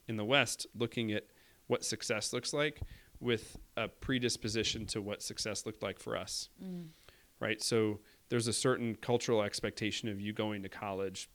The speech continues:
Speaker 1: depending on where you're living and where your family's known and so forth. And that's something that we sort of live with and sometimes don't recognize until we start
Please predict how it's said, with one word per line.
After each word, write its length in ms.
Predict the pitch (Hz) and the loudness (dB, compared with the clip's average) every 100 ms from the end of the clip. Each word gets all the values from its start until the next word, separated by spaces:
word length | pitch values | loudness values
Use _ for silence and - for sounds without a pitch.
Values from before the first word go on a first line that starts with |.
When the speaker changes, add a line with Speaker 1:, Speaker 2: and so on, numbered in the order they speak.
| - | -14
Speaker 1:
depending 360 | 101 110 104 | -4 -2 -2
on 140 | 101 101 | -4 -4
where 180 | 104 101 | -4 -4
you're 320 | 101 101 98 - - - - | -4 -4 -6 -14 -20 -12 6
living 440 | 135 120 113 110 | 8 10 8 4
and 180 | 104 101 | 0 0
where 140 | 104 | -2
your 160 | - 107 | 0 -4
family's 520 | - 113 110 107 98 | 0 2 4 2 0
known 440 | 110 104 104 104 | 0 0 -2 -2
and 280 | 101 101 101 | -4 -6 -6
so 200 | - 113 | -4 -2
forth. 340 | 104 107 95 104 | -2 -6 -6 -6
And 120 | 104 | -4
that's 220 | 110 - | -6 -4
something 340 | - 104 110 | -4 -4 -4
that 140 | 107 104 | -6 -6
we 420 | 107 107 104 104 _ _ - | -4 -2 -4 -8 _ _ -14
sort 220 | - 113 | -8 -4
of 200 | 104 101 _ _ - - _ | -6 -8 _ _ -20 -20 _
live 240 | 107 151 120 | 4 6 8
with 380 | 117 110 - - 123 | 6 6 2 -12 -6
and 300 | 113 110 - | -4 -4 -6
sometimes 440 | - 135 117 120 107 | -4 -2 0 0 0
don't 200 | 117 - | -2 0
recognize 580 | 117 120 113 95 95 | -2 -2 -6 -6 -6
until 220 | 107 101 101 | -8 -8 -8
we 120 | 98 | -8
start 300 | - 107 | -4 -4